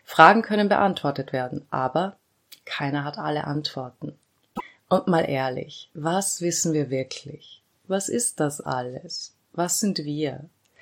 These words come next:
Wir glauben, wenn wir Studien und Artikel lesen, wie der menschliche Körper funktioniert, dass wir unseren eigenen verstehen, bis wir feststellen, dass die Dinge für jeden ein wenig unterschiedlich ausfallen.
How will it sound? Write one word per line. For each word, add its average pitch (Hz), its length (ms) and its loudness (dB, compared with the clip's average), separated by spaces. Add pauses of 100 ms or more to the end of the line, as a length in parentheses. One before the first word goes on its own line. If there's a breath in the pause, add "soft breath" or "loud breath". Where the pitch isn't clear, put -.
(260 loud breath)
Wir 180 80 4
glauben, 196 320 10
wenn 220 160 8
wir 202 80 8
Studien 226 400 4
und 190 160 2
Artikel 196 420 2
lesen, 165 260 6
wie 165 60 2
der 156 140 4
menschliche 151 440 2
Körper 165 360 -2
funktioniert, 160 640 2
dass 151 120 -4
wir - 140 0
unseren 156 320 2
eigenen 147 480 2
verstehen, 139 680 -4
bis - 180 0
wir 190 80 0
feststellen, 165 560 2
dass 160 140 0
die - 120 -4
Dinge 160 280 0
für - 100 -6
jeden 151 260 0
ein 151 140 0
wenig 147 320 0
unterschiedlich 139 680 -4
ausfallen. 127 640 -6